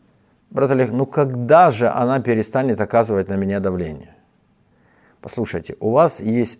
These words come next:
сила, в вашем духе есть сила противостать. Эта сила сама по себе действовать не будет.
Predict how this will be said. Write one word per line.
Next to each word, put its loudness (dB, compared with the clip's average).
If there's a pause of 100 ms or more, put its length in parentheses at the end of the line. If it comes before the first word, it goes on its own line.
сила, -6 (920)
в -10
вашем 0
духе -14 (240)
есть -4
сила -2
противостать. -4 (1600)
Эта 0
сила 4
сама 0
по -2
себе 0
действовать 0
не 2
будет. -4